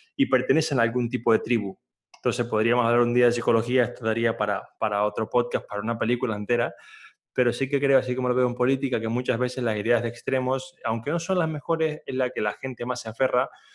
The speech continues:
porque un poco está cansada de no saber qué hacer. Cuando tú le pides a alguien que se plante en el medio y razone, y razone,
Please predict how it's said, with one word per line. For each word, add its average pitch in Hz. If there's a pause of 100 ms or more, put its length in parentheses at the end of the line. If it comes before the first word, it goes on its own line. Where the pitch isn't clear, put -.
(180)
porque 147
un 135
poco 190
está 180
cansada 147
de 120
no 135
saber 127
qué 110
hacer. 120
Cuando 110
tú 127
le 139
pides 147
a 135
alguien 135
que 101
se -
plante 127
en 123
el 123
medio 123
y -
razone, 107
y 127
razone, 123